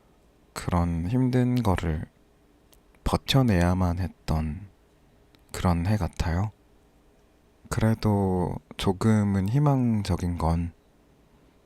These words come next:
지난 해가 안 좋았던 거 때문에 그런 생각이 드는지는 모르겠는데, 이번 해는 그래도 좋은 일이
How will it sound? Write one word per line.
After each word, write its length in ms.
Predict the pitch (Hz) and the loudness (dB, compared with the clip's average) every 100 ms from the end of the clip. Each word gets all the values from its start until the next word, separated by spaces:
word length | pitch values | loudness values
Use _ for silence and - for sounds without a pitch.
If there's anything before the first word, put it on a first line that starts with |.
| - | -10
지난 420 | - 95 98 98 | -2 0 2 2
해가 440 | 101 - 82 80 - _ _ _ _ _ _ | 0 0 -2 -2 -4 _ _ _ _ _ _
안 280 | - 85 90 | -4 -4 0
좋았던 680 | 101 107 - - 101 95 85 | 2 0 0 -2 0 0 -2
거 460 | 87 80 80 - - _ _ _ _ _ _ - | -2 -2 -4 -8 -14 _ _ _ _ _ _ -4
때문에 460 | 95 107 107 101 87 | 0 2 2 0 -2
그런 240 | - 87 85 | -2 -2 -2
생각이 400 | - 101 92 85 | -2 -4 -4 -4
드는지는 560 | - 87 87 87 87 | -4 -2 -2 -2 -2
모르겠는데, 760 | 98 90 82 82 80 76 78 87 - _ _ _ _ _ _ _ - | -2 -2 -2 -2 -2 -2 -4 -8 -14 _ _ _ _ _ _ _ -6
이번 600 | 82 85 104 104 101 104 | -2 2 2 2 0 0
해는 500 | 110 117 92 90 104 - - | 2 4 2 -2 -6 -14 -10
그래도 400 | - 80 - 78 - _ _ _ _ _ _ _ _ - | -4 -2 -2 -6 -10 _ _ _ _ _ _ _ _ -10
좋은 460 | - 92 95 98 | -4 -2 -2 -4
일이 300 | 95 85 85 | -4 -4 -6